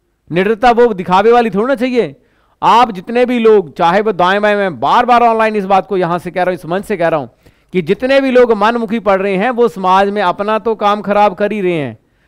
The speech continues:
अपना तो उनका बेड़ा गर्क हो जाएगा, लेकिन समाज का भी करेंगे। उनको लगता होगा शायद इस तरह कोचिंग होती है। कोचिंग का तो अलग ही तरीका है। एक टीचर सब कुछ देता है, जब वो पढ़ाता है तो सब कुछ देता है, वो अपना पूरा एफर्ट लगाएगा कि मैं यहाँ से निकले, हम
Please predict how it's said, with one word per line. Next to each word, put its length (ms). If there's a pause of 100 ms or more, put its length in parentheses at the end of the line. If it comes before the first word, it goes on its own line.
(140)
अपना 280
तो 80
उनका 180
बेड़ा 220
गर्क 180
हो 120
जाएगा, 260
लेकिन 220
समाज 340
का 120
भी 100
करेंगे। 300
उनको 160
लगता 240
होगा 160
शायद 220
इस 160
तरह 160
कोचिंग 280
होती 220
है। 140 (1120)
कोचिंग 360
का 120
तो 80
अलग 240
ही 60
तरीका 280
है। 60
एक 120
टीचर 280
सब 200
कुछ 120
देता 260
है, 140
जब 140
वो 100
पढ़ाता 360
है 40
तो 80
सब 160
कुछ 120
देता 260
है, 180 (960)
वो 60
अपना 180
पूरा 320
एफर्ट 200
लगाएगा 400
कि 180
मैं 360
यहाँ 220
से 100
निकले, 240
हम 240